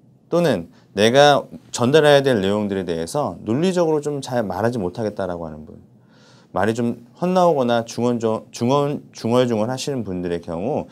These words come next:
아주 효과적인 강의가 될 수 있을 것이라고 생각합니다. 자, 그러면 어떤 분들에게 이러한 강의가 더 효과적일지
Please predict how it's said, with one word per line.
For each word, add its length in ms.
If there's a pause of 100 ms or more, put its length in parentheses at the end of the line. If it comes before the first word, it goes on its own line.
(200)
아주 200
효과적인 720
강의가 340
될 180
수 180
있을 180
것이라고 260
생각합니다. 560 (760)
자, 40
그러면 180
어떤 400
분들에게 560
이러한 340
강의가 400
더 80
효과적일지 800